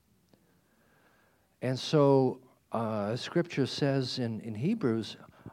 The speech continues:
our, uh, passports, our citizenship is from a different kingdom.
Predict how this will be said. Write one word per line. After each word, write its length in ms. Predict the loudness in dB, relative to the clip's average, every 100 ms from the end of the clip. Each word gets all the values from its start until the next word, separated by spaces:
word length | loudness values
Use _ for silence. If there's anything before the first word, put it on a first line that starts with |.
| -12
our, 520 | -4 0 2 0 -2 -6 -20 _ _ -20 _ _ _ _ _ _ _ _ _ -16
uh, 240 | -12 -10 -12 _
passports, 840 | 2 2 2 -2 -2 -2 -2 -6
our 160 | -6 -6
citizenship 960 | -4 0 4 2 2 -4 -4 -4 -6 -12 -20 _ _ _ _ _ _ _ _ _ _ _
is 180 | -6 -4
from 240 | -2 -2
a 80 | -2
different 380 | -4 -6 -6 -8
kingdom. 480 | -4 -2 -2 -6